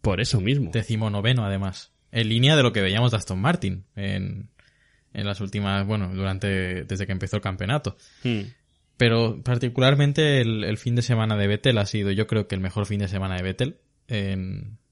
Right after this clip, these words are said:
Speaker 2: en lo que llevamos de temporada, despidiéndose de uno de sus circuitos favoritos, además.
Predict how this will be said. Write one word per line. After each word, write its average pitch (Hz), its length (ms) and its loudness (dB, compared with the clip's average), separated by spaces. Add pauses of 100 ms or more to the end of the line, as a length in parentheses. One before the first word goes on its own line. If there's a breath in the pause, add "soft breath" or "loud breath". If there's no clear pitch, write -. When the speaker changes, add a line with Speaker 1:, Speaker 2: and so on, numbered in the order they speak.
(140)
Speaker 2:
en 101 280 -4
lo 101 80 -2
que 98 100 -4
llevamos 98 280 0
de 98 80 -2
temporada, 98 560 -2 (680 soft breath)
despidiéndose 127 540 4
de 120 80 6
uno 120 100 4
de 117 60 4
sus 110 120 0
circuitos 110 360 -4
favoritos, 101 480 0
además. 101 420 0